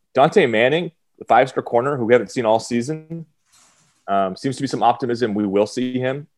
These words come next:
Cristobal, you know, last week had said he's on the cusp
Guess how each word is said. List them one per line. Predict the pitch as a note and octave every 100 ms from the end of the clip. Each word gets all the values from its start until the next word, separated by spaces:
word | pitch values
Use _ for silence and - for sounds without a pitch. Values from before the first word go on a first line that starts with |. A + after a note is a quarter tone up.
| -
Cristobal, | A#2 - G#2 A2 G2+ - - _ - -
you | G2+
know, | F2+
last | G2+ A2 -
week | A#2+ - C#2+
had | F#2+
said | - G#2+ G2 _ _
he's | G#2 G2+ - - _ _ _ _
on | A2 A2+
the | G2+
cusp | - A2 - -